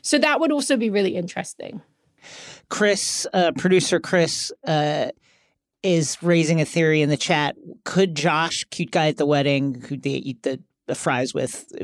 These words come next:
Speaker 2: in that moment, in that, uh, uh, you know, as the, the secret camera, wherever that's hidden, like, zooms out and we see that she's being observed, Josh is there with her.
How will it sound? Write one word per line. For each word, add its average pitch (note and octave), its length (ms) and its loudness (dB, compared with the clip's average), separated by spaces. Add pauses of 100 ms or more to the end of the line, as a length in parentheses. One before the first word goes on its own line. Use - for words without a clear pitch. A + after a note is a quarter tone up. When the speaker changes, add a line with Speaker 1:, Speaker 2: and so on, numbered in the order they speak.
(120)
Speaker 2:
in - 160 -6
that D3+ 180 0
moment, D3+ 320 0
in D3 120 0
that, C#3 200 0 (320)
uh, B2 300 0 (680)
uh, D3 180 0 (880)
you E3 80 0
know, D3+ 120 2
as D#3 320 0
the, D3 180 0 (160)
the C#3+ 160 0
secret - 440 -4
camera, C#3 460 2
wherever C#3 360 2
that's C3 260 -2
hidden, C3 480 0
like, A#2+ 240 -2
zooms C#3 340 0
out C3 180 2
and B2+ 80 -2
we B2+ 80 0
see C#3 220 -2
that B2+ 140 2
she's C3 180 -4
being C3 220 2
observed, B2 480 0
Josh F3+ 360 0
is B2+ 160 -4
there D3 220 4
with D#3 280 2
her. C3 280 -4